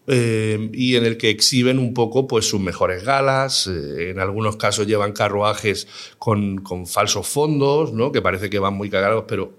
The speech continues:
pare-, dicen que por dentro van, van huecos. Creo que no todos van huecos. Y es como un desfile festivo,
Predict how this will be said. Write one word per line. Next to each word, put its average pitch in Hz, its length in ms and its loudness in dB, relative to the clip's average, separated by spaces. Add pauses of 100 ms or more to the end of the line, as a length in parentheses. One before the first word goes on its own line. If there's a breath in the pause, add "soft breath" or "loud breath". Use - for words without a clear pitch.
(120)
pare-, 110 340 0
dicen 117 380 0
que 104 140 -4
por 95 180 0
dentro 95 280 0
van, 90 260 0 (320 loud breath)
van 101 260 0
huecos. 131 300 2
Creo 123 180 0
que 120 140 2
no 101 180 2
todos 127 480 -2
van 95 180 0
huecos. 123 460 -2 (560)
Y 143 580 0
es 147 80 2
como 165 280 2
un 160 180 2
desfile 151 400 2
festivo, 185 760 -2